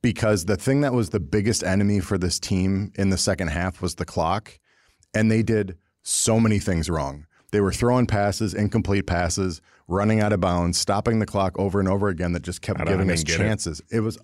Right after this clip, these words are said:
Speaker 1: unbelievable. I, and, and, you know, we were down two touchdowns. I think they burned, like, fifty-three seconds off a clock in a three and out.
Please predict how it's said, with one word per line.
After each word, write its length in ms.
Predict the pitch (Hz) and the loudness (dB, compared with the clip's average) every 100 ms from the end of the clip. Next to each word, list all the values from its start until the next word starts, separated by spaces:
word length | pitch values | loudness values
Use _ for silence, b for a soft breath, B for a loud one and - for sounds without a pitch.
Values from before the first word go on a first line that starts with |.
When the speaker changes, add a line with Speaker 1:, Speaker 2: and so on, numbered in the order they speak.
| - | -2
Speaker 1:
unbelievable. 720 | 113 113 104 113 107 87 82 | 0 2 2 2 0 0 -2
I, 140 | 92 | -2
and, 260 | 92 98 92 B B B B - | -2 -2 -4 B B B B -2
and, 460 | 107 98 95 - - - | 0 0 -2 -10 -8 -2
you 80 | |
know, 120 | 113 98 | 2 2
we 200 | 95 98 | 2 2
were 160 | 98 | 2
down 300 | 107 101 101 | 2 2 0
two 180 | - 117 | 0 -2
touchdowns. 680 | 113 107 - 104 101 95 - b b b - | 0 -2 0 0 0 -2 -8 b b b -6
I 40 | |
think 160 | - 107 | -4 0
they 100 | 107 | 0
burned, 340 | 87 95 101 | 0 0 2
like, 160 | 92 87 | 0 -4
fifty-three 540 | - 107 - 90 104 | -4 -4 -4 -4 -2
seconds 400 | 92 95 87 90 | -2 -2 -2 -2
off 160 | 92 85 | -4 -4
a 60 | |
clock 340 | 87 90 87 87 | -4 -2 -2 -2
in 80 | 92 | -4
a 40 | |
three 240 | - 87 90 | -2 -2 0
and 80 | |
out. 200 | 87 90 | 0 -2